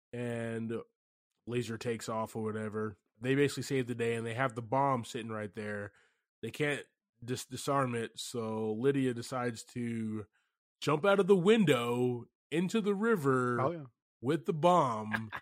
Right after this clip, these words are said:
Speaker 2: <laughs>
Speaker 1: 'cause her, she, her body's the only body, like, that can take the impact.
Speaker 2: Right.
Speaker 1: So sh-,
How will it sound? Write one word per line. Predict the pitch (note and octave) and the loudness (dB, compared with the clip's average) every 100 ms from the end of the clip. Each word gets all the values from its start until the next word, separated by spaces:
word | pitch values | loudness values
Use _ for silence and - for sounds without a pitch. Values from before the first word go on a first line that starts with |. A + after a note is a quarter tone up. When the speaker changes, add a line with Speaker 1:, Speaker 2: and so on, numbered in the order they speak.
| _ | _
Speaker 2:
<laughs> | - - | -14 -10
Speaker 1:
'cause | A#2+ | -6
her, | C#3 | -4
she, | C3+ - | -6 -4
her | - D3 | -2 2
body's | D#3 D3 C#3 | 4 4 0
the | C3 | -2
only | C#3 C#3 | -2 -2
body, | B2+ A#2 C3+ C3 B2 A2+ | -2 0 0 0 -2 -6
like, | A2 G#2 | -12 -10
that | A#2+ A#2+ | -10 -10
can | B2 A2+ A2 G#2 G2+ _ _ _ _ - | -10 -8 -10 -12 -16 _ _ _ _ -10
take | C3 C3 - | -4 -4 -6
the | A#2 A#2 | -10 -8
impact. | B2+ B2 D3 E3 C#3+ - _ _ - | -6 -2 -2 -2 -8 -20 _ _ -8
Speaker 2:
Right. | A#2+ A#2 A#2 - - | -2 0 -2 -6 -14
Speaker 1:
So | G#2+ | -12
sh-, | F#2+ | -12